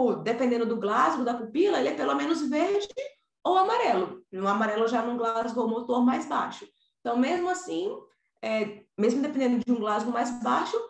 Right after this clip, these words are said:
já poderia considerar, na verdade, o início do, do descalonamento da terapia. Então, eu vou pegar esses dados e vou aplicando nessa matriz pra daí ter uma base, se aquele, se eu teria alguma indicação naquele paciente e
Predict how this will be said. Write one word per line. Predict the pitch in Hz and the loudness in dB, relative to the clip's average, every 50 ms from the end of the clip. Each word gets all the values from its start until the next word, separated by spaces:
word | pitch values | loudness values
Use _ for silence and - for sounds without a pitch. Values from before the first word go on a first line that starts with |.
| - _ _ | -12 _ _
já | - 339 - | -4 -4 -2
poderia | - 349 349 349 - 370 370 | 0 0 0 0 0 -2 -2
considerar, | 370 403 403 392 381 349 320 | -2 -4 -4 0 0 0 0
na | 330 330 | 0 0
verdade, | 330 330 320 302 240 - - 311 339 381 - - - - _ _ _ | -2 -2 -2 -2 0 0 0 0 -2 -4 -4 -6 -10 -20 _ _ _
o | 240 262 285 | -2 0 0
início | 277 269 277 285 320 320 359 - 247 | 2 2 2 0 -2 -2 -2 -2 -2
do, | 285 285 269 269 277 277 262 262 262 247 247 240 233 226 220 208 208 202 196 196 - - - _ _ _ _ _ _ _ _ _ _ _ _ _ | 0 0 -2 -2 -2 -2 -2 0 2 2 2 2 2 0 0 0 2 2 0 0 -4 -10 -16 _ _ _ _ _ _ _ _ _ _ _ _ _
do | 226 247 | 2 4
descalonamento | 247 247 247 - 285 294 269 262 262 247 247 254 269 | 4 4 2 2 0 0 2 4 4 4 4 4 4
da | - - | 2 0
terapia. | 311 311 349 359 359 359 254 196 - - - - _ _ _ _ _ | 0 -2 -2 -2 0 0 -2 -2 -2 -6 -10 -18 _ _ _ _ _
Então, | - 226 226 220 | 0 0 2 2
eu | 214 | 0
vou | 233 226 233 | 0 0 0
pegar | 240 220 226 214 208 208 | 0 0 0 0 -2 -4
esses | 214 214 247 254 247 | -2 -2 -2 -2 0
dados | 247 247 233 - - 294 - 359 403 415 403 - - _ _ | 2 2 2 2 2 0 0 0 -2 -2 -2 -8 -14 _ _
e | - - | -6 -2
vou | 349 370 | 2 2
aplicando | 359 - 480 508 480 403 381 320 294 | 2 2 0 -2 -2 0 0 0 0
nessa | 269 247 247 - 262 | 0 0 -2 0 0
matriz | 254 262 262 - - 285 320 381 - - - - - _ _ _ _ _ | 0 0 0 -2 -2 0 0 0 0 -4 -10 -18 -20 _ _ _ _ _
pra | 381 392 392 392 403 403 - - 202 | 2 4 4 4 2 0 -6 -4 0
daí | 240 269 262 285 320 | 2 2 2 2 0
ter | - 370 349 | -2 -2 0
uma | 330 349 392 - | 0 0 0 0
base, | 427 403 339 240 - 202 208 - - - - _ | 0 0 0 0 0 -2 -4 -8 -10 -14 -20 _
se | _ - 240 | _ -8 -8
aquele, | 240 - 247 226 - - - | -4 -2 -2 -2 -2 -4 -8
se | - - | -10 -10
eu | 202 - | -10 -8
teria | - 254 226 220 233 254 | -4 -4 -2 0 0 0
alguma | 254 240 247 320 403 | 0 0 0 0 0
indicação | 370 349 330 294 294 294 - 254 240 247 285 277 262 | -2 -2 -4 -6 -6 -10 -8 -6 -6 -4 -4 -2 -2
naquele | 247 247 269 254 247 247 | -2 -2 0 -2 -2 0
paciente | - 247 247 - - 262 226 233 254 247 - - - - | 0 0 -2 0 0 0 2 2 2 0 -2 -6 -6 -6
e | 277 294 302 - - | -6 -6 -6 -10 -14